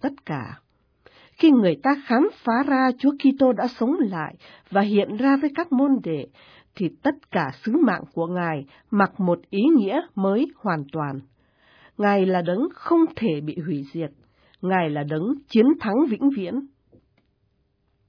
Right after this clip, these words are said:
Đó là ý nghĩa của sự sống lại xét về khía cạnh nhân bản, thiêng liêng, lịch sử và triết học. Chính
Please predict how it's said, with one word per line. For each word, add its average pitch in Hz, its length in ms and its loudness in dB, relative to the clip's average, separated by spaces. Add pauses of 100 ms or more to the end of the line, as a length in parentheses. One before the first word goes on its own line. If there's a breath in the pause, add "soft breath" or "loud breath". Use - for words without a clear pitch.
(100)
Đó 175 240 -2
là 185 360 0
ý 208 200 0
nghĩa 247 280 4
của 262 140 -4
sự - 180 -10
sống 190 320 -4
lại 180 280 -2 (220)
xét 277 100 2 (120)
về 147 120 -4
khía 220 280 -4
cạnh 165 160 -4
nhân 202 340 0
bản, 117 200 -6 (220)
thiêng 214 300 2
liêng, 208 220 0 (220 soft breath)
lịch 202 220 -4
sử 160 400 -4
và 151 140 -8
triết 277 180 -4
học. 143 200 -12 (840 soft breath)
Chính 277 180 8